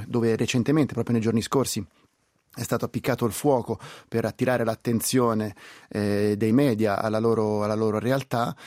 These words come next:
eh, ma c'è un'isoletta un po' più a sud, sempre al confine con il mare che divide con la Turchia,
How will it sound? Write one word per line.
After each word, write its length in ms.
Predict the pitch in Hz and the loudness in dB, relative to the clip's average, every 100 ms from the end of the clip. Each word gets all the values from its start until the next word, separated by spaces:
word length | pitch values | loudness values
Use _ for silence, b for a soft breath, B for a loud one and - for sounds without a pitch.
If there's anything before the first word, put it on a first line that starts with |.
| B B _ | B B _
eh, 540 | 131 123 123 120 120 | 0 2 4 4 4
ma 160 | 123 151 | 4 2
c'è 160 | - 160 | 2 2
un'isoletta 600 | 160 156 170 143 107 113 | 4 4 4 2 0 -2
un 120 | 113 | 0
po' 160 | 139 | 0
più 160 | 131 139 | 0 0
a 40 | |
sud, 360 | 127 - 135 104 | 2 2 0 0
sempre 500 | 104 147 147 131 120 | 0 2 2 2 0
al 80 | 107 | -4
confine 460 | - 110 - 143 | -2 -2 2 2
con 340 | 113 110 104 104 | 2 0 0 0
il 220 | 104 101 | 0 0
mare 260 | 117 123 117 | 2 2 -2
che 80 | |
divide 280 | 107 107 110 | -4 -2 -2
con 140 | 104 107 | -2 -4
la 100 | 104 | -4
Turchia, 520 | 127 135 139 127 | -6 -4 0 0